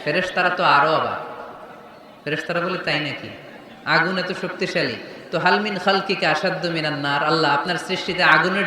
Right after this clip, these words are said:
চেয়েও শক্তিশালী কিছু আছে? আল্লাহ বলে, "আছে।" আল মা, পানি। কারণ আগুনের মধ্যে পানি ঢাললে আগুন পাওয়া যায়।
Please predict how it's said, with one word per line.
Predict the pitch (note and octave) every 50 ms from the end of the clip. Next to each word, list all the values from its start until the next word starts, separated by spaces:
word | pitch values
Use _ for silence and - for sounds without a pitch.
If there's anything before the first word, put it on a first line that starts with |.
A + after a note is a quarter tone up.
| -
চেয়েও | - G#3+ G3+ - -
শক্তিশালী | G3+ G3+ - - G3+ - G#3+ G3+ G#3
কিছু | G3+ - G#3 G3 - G#3
আছে? | F#3+ F3+ F3+ F3+ F#3 D3 - - - - - - - - - - - - - - - -
আল্লাহ | C#3+ D3 C#3+ C3+ C3
বলে, | C3 B2+ B2
"আছে।" | A2 G#2+ G2+ - - - - - - - - - -
আল | - D3+ D#3 D#3
মা, | D#3+ D#3 C#3+ C#3+ C#3+ C3 - - - - - - - - -
পানি। | F#3 F#3 F#3+ F3+ D#3+ C3 A2+ - - - - - - - - - - - - -
কারণ | E3+ E3 E3+ E3+
আগুনের | E3+ E3 E3+ F#3 G3 F#3+
মধ্যে | F#3+ F#3 F#3 F3 F3+
পানি | F3+ F3 E3+ F3 F3 E3+
ঢাললে | F#3 F3+ F3 F3 E3+
আগুন | D#3+ E3 E3+ E3+ -
পাওয়া | F3+ E3+ E3+ E3+
যায়। | E3 D#3 B2 G#2 -